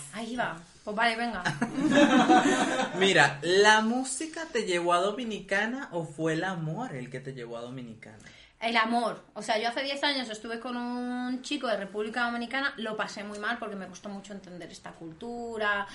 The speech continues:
Speaker 1: eh, que me fue infiel y todo el rollo y tal, pero, pero, eh, y de alguna manera, gracias a esta relación,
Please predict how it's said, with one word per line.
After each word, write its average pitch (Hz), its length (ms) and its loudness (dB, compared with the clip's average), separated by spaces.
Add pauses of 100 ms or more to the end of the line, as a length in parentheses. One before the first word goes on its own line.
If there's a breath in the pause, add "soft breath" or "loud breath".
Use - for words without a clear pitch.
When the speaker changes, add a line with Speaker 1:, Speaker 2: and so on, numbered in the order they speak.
(180 loud breath)
Speaker 1:
eh, 180 1000 -6 (180)
que 190 140 -10
me 180 120 -8
fue 185 160 -12
infiel 233 920 0
y 202 100 2
todo 196 180 -4
el 190 80 -8
rollo 262 320 0
y 254 60 -2
tal, 320 240 4 (540 loud breath)
pero, 311 520 6
pero, 247 460 -4
eh, 180 680 -6 (680)
y 220 160 -12
de 226 100 0
alguna 247 300 2
manera, 294 360 0
gracias 240 380 -6
a - 20 -10
esta 285 520 -8
relación, 285 460 -6